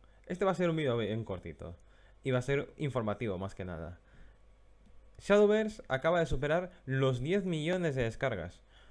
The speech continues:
No lo han anunciado en su página web, ni lo han anunciado en su página de Facebook ni Twitter, pero si iniciáis sesión a partir de hoy durante diez días,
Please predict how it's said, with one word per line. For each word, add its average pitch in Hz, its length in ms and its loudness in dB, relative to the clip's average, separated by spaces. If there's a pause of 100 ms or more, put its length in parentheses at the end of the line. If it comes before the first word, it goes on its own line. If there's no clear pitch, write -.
(160)
No 170 340 2
lo 233 60 4
han 226 80 2
anunciado 180 440 2
en 175 60 -2
su 147 140 -4
página 131 320 0
web, 139 320 2
ni 120 200 -2
lo 120 60 2
han 120 80 2
anunciado 117 680 0 (360)
en 117 440 0 (460)
su - 240 -8
página 117 300 2
de 120 80 4
Facebook 117 360 -2
ni 104 120 0
Twitter, 151 420 -2 (400)
pero 190 360 4 (260)
si - 220 -2
iniciáis 156 280 2
sesión 165 480 -2 (140)
a - 100 -4
partir 110 320 0
de 165 140 4
hoy 151 100 2
durante 110 400 0
diez 143 240 -2
días, 135 420 -2